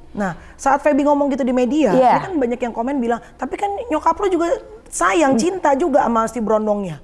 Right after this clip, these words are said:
Speaker 2: Terlepas itu, gua nggak bela nyokap gue, nyokap
Speaker 1: Hmm.
Speaker 2: gue juga salah.
Speaker 1: Hmm.
Speaker 2: Udah tahu nggak pantas, ngapain, bikin, bikin, bikin apa jadi huru hara begini nih, jadi masalah besar.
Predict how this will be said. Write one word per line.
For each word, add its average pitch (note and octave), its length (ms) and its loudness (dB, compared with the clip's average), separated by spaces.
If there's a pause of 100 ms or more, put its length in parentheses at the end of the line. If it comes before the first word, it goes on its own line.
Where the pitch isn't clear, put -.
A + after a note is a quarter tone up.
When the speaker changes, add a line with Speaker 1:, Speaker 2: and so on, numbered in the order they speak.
(140)
Speaker 2:
Terlepas G#3 560 -2
itu, F3+ 280 -6
gua G#3 280 0
nggak G3+ 220 0
bela F3+ 200 0
nyokap F3 340 -6
gue, F3+ 240 -2
nyokap G#3+ 300 -2
Speaker 1:
Hmm. G#3+ 80 -8
Speaker 2:
gue E3+ 140 -2
juga A3+ 200 -2
salah. A#3+ 760 0 (180)
Speaker 1:
Hmm. F#3 380 -14
Speaker 2:
Udah A3+ 200 0
tahu E3 300 -2
nggak A#3 200 2
pantas, A#3+ 480 -2
ngapain, A3 800 -4
bikin, G#3 240 -4 (120)
bikin, G3+ 180 -6 (140)
bikin G3+ 200 -4 (800)
apa F#3+ 200 -2
jadi G#3 180 2
huru F#3+ 260 2
hara G3 260 2
begini G3 360 0
nih, A3 220 0
jadi F3+ 120 0
masalah F3+ 320 0
besar. F3+ 560 0